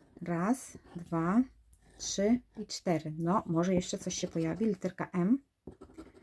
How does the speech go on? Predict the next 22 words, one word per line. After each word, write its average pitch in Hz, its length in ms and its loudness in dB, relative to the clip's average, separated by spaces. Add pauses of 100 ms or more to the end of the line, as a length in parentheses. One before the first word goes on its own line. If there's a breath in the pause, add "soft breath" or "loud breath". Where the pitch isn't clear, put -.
(600 loud breath)
M 165 240 -2
tu. 277 320 8 (600)
No 262 100 6
i 214 100 8
os-, - 280 -4
a 185 80 -6
tutaj 185 260 -2
jeszcze 180 260 -4
mamy 180 340 2
L, 170 220 -2 (340)
olbrzym. 180 460 -6 (1120 soft breath)
I 247 120 6
ostatnia 185 420 0
literka 202 420 -2
jest 170 220 -2
literka - 440 -8
N. 269 220 10 (1700)
Bocian, 226 420 4
mamy 196 240 4
piąte 220 500 6
słowo. 180 480 4 (840)
Bocian. 202 520 2